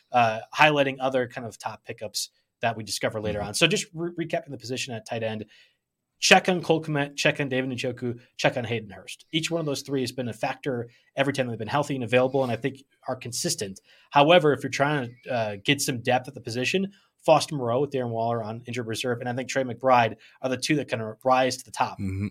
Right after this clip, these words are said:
Speaker 1: right?
Speaker 2: Yeah, yeah, exactly. And then I think I'd, you know, just because of, uh, Bateman and stuff being out for Baltimore, I think I'd put likely over that big crop of, uh, you know, very risky, not likely to do a whole lot tight end groups. So,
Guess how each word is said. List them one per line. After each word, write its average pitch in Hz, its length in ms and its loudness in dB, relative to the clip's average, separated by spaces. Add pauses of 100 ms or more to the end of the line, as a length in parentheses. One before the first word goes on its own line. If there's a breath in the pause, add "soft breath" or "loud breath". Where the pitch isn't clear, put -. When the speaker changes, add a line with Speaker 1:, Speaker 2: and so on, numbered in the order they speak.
Speaker 1:
right? 123 320 -6
Speaker 2:
Yeah, 113 260 12
yeah, 90 200 8
exactly. 92 480 4
And 110 80 4
then 143 80 6
I 135 80 8
think 143 220 0
I'd, 107 160 4 (800 soft breath)
you 139 420 0
know, 147 80 4
just 139 220 0
because 139 340 4
of, 110 180 2
uh, 104 140 10
Bateman 92 400 0
and 95 100 0
stuff 101 240 4
being 95 220 2
out 92 160 2
for 90 100 -6
Baltimore, 90 560 2 (240 loud breath)
I 90 60 -6
think 107 160 -2
I'd 98 160 -2
put 101 240 -2 (100)
likely 90 420 0
over 82 240 -2
that 80 280 -6
big 85 200 -6
crop 82 400 -4
of, 82 280 -8
uh, 76 340 -2 (300 soft breath)
you 85 100 -8
know, 71 300 -8 (160)
very 92 400 2
risky, 85 800 -4
not 87 400 0 (220)
likely 87 300 -4
to 82 100 -6
do 80 160 -6
a 76 40 -6
whole 76 180 -6
lot 69 200 -4
tight 71 180 -4
end 71 220 -6
groups. 82 300 -8
So, 85 240 -4